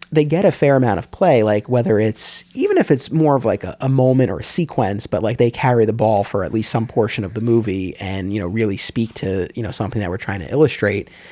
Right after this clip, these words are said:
And then there are stores where obviously we spent a lot of time and, and they, they got even more play. But, um, yeah, no, I'm, I'm very comfortable with the number of stores. I definitely wouldn't have added. Um, so, yeah, no.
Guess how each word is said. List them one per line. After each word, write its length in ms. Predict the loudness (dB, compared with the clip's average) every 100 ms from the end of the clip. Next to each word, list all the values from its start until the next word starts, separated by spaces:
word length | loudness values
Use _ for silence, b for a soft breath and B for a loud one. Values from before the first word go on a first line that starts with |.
| B
And 80 | 2
then 100 | 4
there 80 | 4
are 140 | 4
stores 320 | 2 0 0
where 120 | 0 0
obviously 320 | 0 -2 -2
we 120 | -2
spent 240 | -2 -4
a 40 | 0
lot 220 | 0 0
of 60 | -2
time 400 | -4 -4 -4 -6
and, 240 | -8 -8
and 180 | -8 -6
they, 380 | -4 -6 -8 -8
they 120 | -6
got 220 | -4 -6 -6
even 240 | -8 -4
more 180 | -2 -2
play. 400 | -4 -8 -8 -8 -4
But, 320 | 0 0 -4 B B B
um, 580 | -6 -4 -2 -4 -4 -6 -4
yeah, 160 | 0 2
no, 160 | 2
I'm, 120 | 0 0
I'm 360 | 0 0 0
very 320 | 0 4 4
comfortable 480 | 4 0 -2 -2 -2
with 100 | -2
the 60 | -2
number 260 | -2 0
of 80 | -2
stores. 540 | -2 -2 0 0 0 -6
I 40 | -6
definitely 520 | -2 -2 -2 -6 -4
wouldn't 240 | -4 -6
have 100 | -8 -10
added. 480 | -6 -2 0 -2 -6 b b b -8
Um, 800 | -4 -2 -2 -2 -4 -6 -8 -12 -4
so, 240 | -2 -2 -4
yeah, 200 | -10 -8
no. 220 | -10 -10